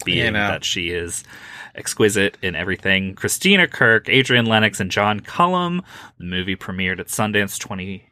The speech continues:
Speaker 1: fourteen and then opened in limited release. We will get into it August twenty-second of two thousand fourteen.
Speaker 2: Indeed.
Speaker 1: Joe,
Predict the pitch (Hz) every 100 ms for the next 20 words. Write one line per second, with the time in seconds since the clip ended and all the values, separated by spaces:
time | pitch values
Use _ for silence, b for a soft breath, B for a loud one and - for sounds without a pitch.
0 | _ - - _ - 170 170 170 - 98
1 | 90 - 185 214 156 131 101 90 80 156
2 | 185 165 143 120 95 107 160 - 90 87
3 | 90 143 143 - 151 147 156 147 - 143
4 | 139 131 - 120 104 - 107 107 98 95
5 | 92 - - 69 57 - - - - -
6 | - - - _ _ _ _ _ _ _
7 | _ _ _ _ 120 110 101 90 - _
8 | _ _ _ _ - - - 107 76 -